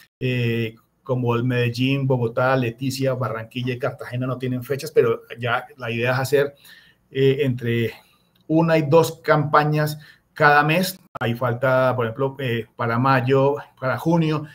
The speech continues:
vamos a estar en Pasto, pero también vamos a estar en una reciclatón en San Andrés, que estamos terminando de programar con algunos aliados. Entonces, todo el que quiera participar es bienvenido, eh, puede participar como voluntario,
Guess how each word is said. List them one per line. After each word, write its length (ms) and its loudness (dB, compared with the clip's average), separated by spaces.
vamos 180 -2
a 20 0
estar 160 -2
en 120 -4
Pasto, 340 -2
pero 140 0
también 260 -4
vamos 220 -2
a 40 -4
estar 260 -6
en 140 -2
una 180 0
reciclatón 580 -6
en 160 -2
San 220 -6
Andrés, 360 2
que 100 -14
estamos 260 -10
terminando 420 -8
de 140 -4
programar 480 -8
con 180 -10
algunos 340 -12
aliados. 500 4
Entonces, 320 -6
todo 280 10
el 80 6
que 120 0
quiera 260 2
participar 640 2
es 140 2
bienvenido, 800 2
eh, 600 -2
puede 340 -2
participar 720 -4
como 300 0
voluntario, 1040 4